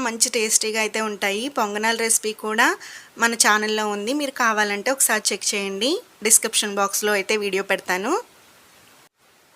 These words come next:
ఇలా దోశలన్నీ వేసుకున్న తర్వాత మనకి ఎంతో హెల్దీ బ్రేక్‌ఫాస్ట్ అయిన ఈ కొబ్బరి బెల్లంతో చేసిన స్పాంజీ దోశలు అయితే తయారైపోయినట్లే. ఇవి వేడిగా ఉన్నప్పుడు కంటే కూడా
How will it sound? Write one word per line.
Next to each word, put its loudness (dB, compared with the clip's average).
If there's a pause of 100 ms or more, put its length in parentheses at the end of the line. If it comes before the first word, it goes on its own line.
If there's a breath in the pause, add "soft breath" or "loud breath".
ఇలా 6 (100)
దోశలన్నీ 2
వేసుకున్న 2 (100)
తర్వాత 0 (200)
మనకి -2
ఎంతో -2 (220)
హెల్దీ -2
బ్రేక్‌ఫాస్ట్ 0
అయిన -4 (720 loud breath)
ఈ -2 (160)
కొబ్బరి 0 (140)
బెల్లంతో 0 (120)
చేసిన 0 (460)
స్పాంజీ 2 (100)
దోశలు 0
అయితే 0 (100)
తయారైపోయినట్లే. 0 (2250)
ఇవి 0
వేడిగా 0 (100)
ఉన్నప్పుడు -2
కంటే -2 (100)
కూడా 2